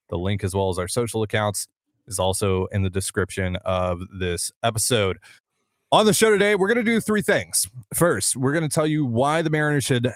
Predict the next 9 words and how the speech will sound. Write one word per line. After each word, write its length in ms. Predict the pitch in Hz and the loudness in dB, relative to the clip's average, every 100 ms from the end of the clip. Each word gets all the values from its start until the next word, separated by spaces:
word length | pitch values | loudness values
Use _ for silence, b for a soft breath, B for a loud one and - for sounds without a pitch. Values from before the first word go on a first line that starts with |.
| - - | -10 -6
have 400 | 139 127 113 104 - | 0 2 2 -2 -2
absolutely 840 | 156 202 - 180 156 156 151 147 135 | 2 2 2 0 0 0 0 -2 0
no 460 | 131 131 147 151 | 0 0 0 0
interest 540 | 139 139 - 135 120 151 | -2 -2 0 0 0 -2
whatsoever 1120 | 131 110 131 - 135 120 113 104 95 92 101 _ - | 0 0 0 -2 0 0 0 0 0 -2 -8 _ -4
in 140 | 113 | 0
Madison 420 | 107 101 95 101 | 2 0 0 -2
Bumgarner. 560 | 92 95 87 80 78 - 104 - B B B _ | 0 -2 -2 -6 -10 -16 -18 -20 B B B _
Then 600 | 110 98 139 143 117 139 | -12 0 2 4 2 -2